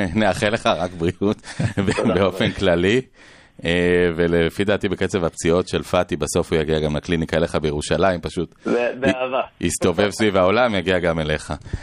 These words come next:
Speaker 1: ינאי, ינאי ברק, מבעלי פיזיו קליניק, פיזיו קליניק?
Speaker 2: פיזיו אקטיב.
Speaker 1: פיזיו אקטיב, בירושלים, אה, פיזיותרפיסט הפועל ירושלים,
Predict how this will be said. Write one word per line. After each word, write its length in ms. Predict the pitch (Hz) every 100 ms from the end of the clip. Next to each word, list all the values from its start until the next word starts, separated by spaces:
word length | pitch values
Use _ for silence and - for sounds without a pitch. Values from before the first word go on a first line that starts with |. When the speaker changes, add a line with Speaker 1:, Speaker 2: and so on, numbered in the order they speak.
| -
Speaker 1:
ינאי, 380 | 87 95 113 113 -
ינאי 260 | 92 92 107
ברק, 420 | 101 98 107 98
מבעלי 380 | 90 82 87 101
פיזיו 440 | - - 110 95
קליניק, 460 | 87 101 101 95 - -
פיזיו 200 | 95 143
קליניק? 400 | - 170 196 - _ _ - - -
Speaker 2:
פיזיו 260 | 98 107
אקטיב. 220 | 117 - 92 - -
Speaker 1:
פיזיו 340 | 98 95 90
אקטיב, 280 | 113 - 73 71 78 -
בירושלים, 800 | 76 71 69 82 92 107 90
אה, 220 | 76 76 71
פיזיותרפיסט 580 | 82 76 73 80 92
הפועל 200 | 82 92
ירושלים, 400 | 87 78 90 98